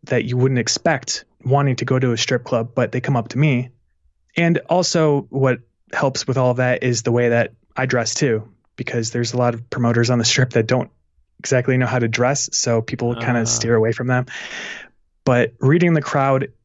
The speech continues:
Speaker 1: in the practical sense of genre of clothing, that's a really good indicator.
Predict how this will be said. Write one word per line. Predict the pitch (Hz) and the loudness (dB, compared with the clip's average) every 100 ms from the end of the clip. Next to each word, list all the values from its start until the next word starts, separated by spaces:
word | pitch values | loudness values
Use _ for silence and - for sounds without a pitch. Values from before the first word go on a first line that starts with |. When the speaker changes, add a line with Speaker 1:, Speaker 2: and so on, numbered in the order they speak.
| _ _ | _ _
Speaker 1:
in | 143 139 | -2 0
the | 123 | 0
practical | 123 143 139 143 131 | -2 -4 -2 -2 -2
sense | - 127 127 - | 0 0 -2 -4
of | - 123 117 117 _ _ 127 | -2 -2 -2 -6 _ _ -4
genre | 120 127 135 131 | 0 0 2 2
of | 120 - | 0 -2
clothing, | - 127 156 170 165 _ _ _ | 0 2 0 -2 -6 _ _ _
that's | - 127 - | -2 0 2
a | 131 117 - | 2 0 -4
really | 123 123 123 | -2 2 2
good | 120 113 | 2 0
indicator. | 120 117 117 113 113 | -2 -2 -4 -4 -8